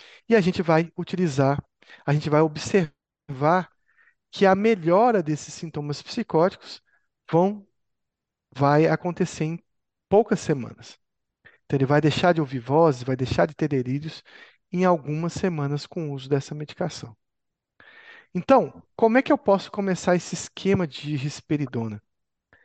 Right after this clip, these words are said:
Existem várias formas de começar com o paciente que tava usando cocaína e teve um surto psicótico. Então, eu vou dar alguns exemplos aqui.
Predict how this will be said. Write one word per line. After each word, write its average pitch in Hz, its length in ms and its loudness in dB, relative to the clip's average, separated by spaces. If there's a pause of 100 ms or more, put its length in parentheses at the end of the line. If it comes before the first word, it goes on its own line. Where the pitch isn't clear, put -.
(200)
Existem 196 400 2
várias 196 560 4
formas 160 420 0
de 143 120 -12
começar 160 640 -2 (560)
com 170 140 -8
o - 40 -8
paciente 151 520 -2
que - 100 -10
tava 139 200 2
usando 143 240 -4
cocaína 175 640 -2
e 190 120 -4
teve 165 260 0
um 170 60 -6
surto - 320 -14
psicótico. - 580 -8
Então, 170 120 -2
eu 175 40 0
vou 196 80 0
dar 208 80 4
alguns 214 240 2
exemplos 190 500 2
aqui. 120 320 -6